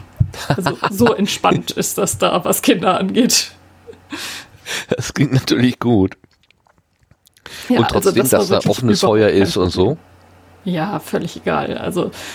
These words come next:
Speaker 1: da achtet jeder auf jeden und so klein sind meine jetzt auch nicht mehr, aber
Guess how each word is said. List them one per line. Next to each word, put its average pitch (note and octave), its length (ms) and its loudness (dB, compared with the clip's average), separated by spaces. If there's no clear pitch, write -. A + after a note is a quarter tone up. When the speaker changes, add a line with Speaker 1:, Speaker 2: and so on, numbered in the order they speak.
Speaker 1:
da G3 160 4
achtet G3 400 -2
jeder G3 260 4
auf F3 220 0
jeden F#3 680 2
und F3 320 -2
so - 240 0
klein F3+ 320 2
sind F#3 240 2
meine F3+ 300 4
jetzt F3+ 200 -2
auch F3+ 200 0
nicht F3+ 180 -2
mehr, F3 200 0
aber E3+ 360 0